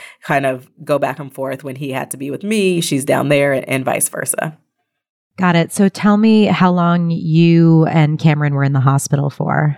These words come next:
Speaker 1: So I was in the hospital for about eight days,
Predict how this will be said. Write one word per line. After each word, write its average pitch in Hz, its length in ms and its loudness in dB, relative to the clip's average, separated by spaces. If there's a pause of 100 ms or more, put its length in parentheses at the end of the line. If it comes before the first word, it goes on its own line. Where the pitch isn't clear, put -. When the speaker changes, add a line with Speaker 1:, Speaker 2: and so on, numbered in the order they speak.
(480)
Speaker 1:
So - 80 -4
I 196 140 0
was 277 100 -6
in 294 120 -8
the 269 60 -10
hospital 196 380 -6
for 185 140 -6
about 156 280 -4
eight - 220 -8
days, 135 640 -2